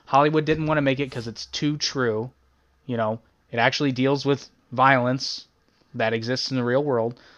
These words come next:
So Daily Wire picked it up. We made the movie. It's been a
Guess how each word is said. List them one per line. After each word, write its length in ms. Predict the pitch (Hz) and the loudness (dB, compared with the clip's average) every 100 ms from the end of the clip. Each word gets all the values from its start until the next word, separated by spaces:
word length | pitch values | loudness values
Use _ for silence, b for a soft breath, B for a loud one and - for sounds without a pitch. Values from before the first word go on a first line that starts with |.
| b | b
So 220 | - 120 | -2 -2
Daily 300 | 117 131 151 | 2 2 4
Wire 220 | 143 123 | 4 2
picked 240 | 117 160 175 | 0 -2 2
it 80 | 135 | 4
up. 220 | 127 - b b - | 4 0 b b -8
We 120 | 113 | -6
made 260 | 110 135 | 0 0
the 60 | 151 | 2
movie. 460 | 143 135 131 131 - - | 0 0 0 -2 -6 -10
It's 160 | 120 | -10
been 160 | - | -6
a 100 | 117 | -6